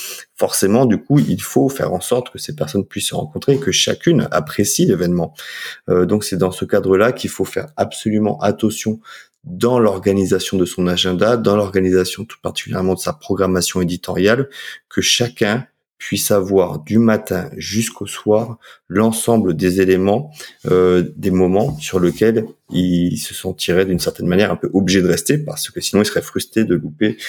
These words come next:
la dernière conférence sur le product à dix-sept heures, euh, sur la salle intermédiaire ou en tant que C E O, ben, la, la,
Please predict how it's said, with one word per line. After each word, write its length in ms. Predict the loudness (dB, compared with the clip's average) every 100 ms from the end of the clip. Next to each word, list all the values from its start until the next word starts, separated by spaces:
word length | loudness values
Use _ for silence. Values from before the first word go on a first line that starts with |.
| -10 -6
la 100 | -2
dernière 340 | 0 0 -2
conférence 480 | -4 0 0 0 0
sur 160 | -2
le 120 | -2 -4
product 560 | -2 0 0 0 -4 -6 -8 -16 -10
à 100 | -6
dix-sept 340 | -4 -2 0 2
heures, 220 | 2 2
euh, 340 | 4 4 2
sur 360 | 0 -4 -2 -2
la 100 | -4
salle 240 | -2 -2
intermédiaire 800 | -2 -4 -4 -2 2 2 2 0 -6 -10 2
ou 160 | 2
en 60 | 2
tant 160 | -2
que 80 | -6
C 240 | -4 0 4
E 40 |
O, 200 | 4 4
ben, 120 | 0 -6 -6
la, 260 | -6 -6
la, 120 | -8